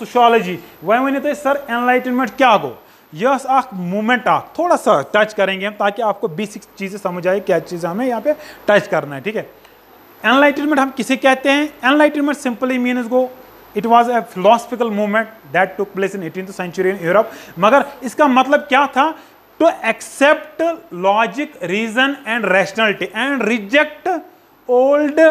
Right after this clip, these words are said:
traditional dogmatic socio-economic as well as political beliefs। क्या? क्या? Enlightenment उस आख पीरियड आ, ठीक है, अ, बिल्कुल,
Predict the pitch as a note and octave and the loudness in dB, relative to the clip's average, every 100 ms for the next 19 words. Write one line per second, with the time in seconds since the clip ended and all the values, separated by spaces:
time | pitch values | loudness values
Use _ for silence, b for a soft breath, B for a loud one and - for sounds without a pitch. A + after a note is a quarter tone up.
0 | D4+ - - - A3+ A#3+ - C4 C4+ C#4 | 2 -10 -14 2 2 2 -4 -6 -4 -4
1 | A3+ G3 G#3 G#3 A3 A3+ A3 B3+ B3+ - | -4 0 0 -2 -4 -6 -4 -8 -8 -8
2 | A#3 G3 - A#3+ G#3+ G3+ G3 G#3+ A3 G#3+ | -8 -6 -2 -2 -2 -8 -8 -6 -6 -4
3 | G3+ G3+ G#3 A#3+ B3+ B B A3+ A#3 F#3+ | -4 -4 -4 -4 -4 B B 4 4 4
4 | A3 G#3+ F3+ F3+ - - - - - A3 | 0 0 -2 -4 -8 -18 -20 -18 0 0
5 | C#4 - _ _ _ _ _ _ _ _ | 0 -6 _ _ _ _ _ _ _ _
6 | _ F#3+ A#3 - - _ B B B B | _ -4 -4 -8 -20 _ B B B B
7 | B - D#3 G3 A#3+ B3+ C4 C4+ C4+ B3+ | B -4 0 2 2 2 -2 0 0 0
8 | A#3+ B3 - G3+ G#3 A3 A#3+ C4+ - _ | -2 -2 -6 0 2 2 0 -2 -10 _
9 | - G#3 A#3 C#4 C#4 - _ _ - E3+ | -10 -8 -6 -6 -8 -20 _ _ -20 -18
10 | - E3 E3 D#3 A3 B3+ C#4 | -2 2 2 2 0 2 0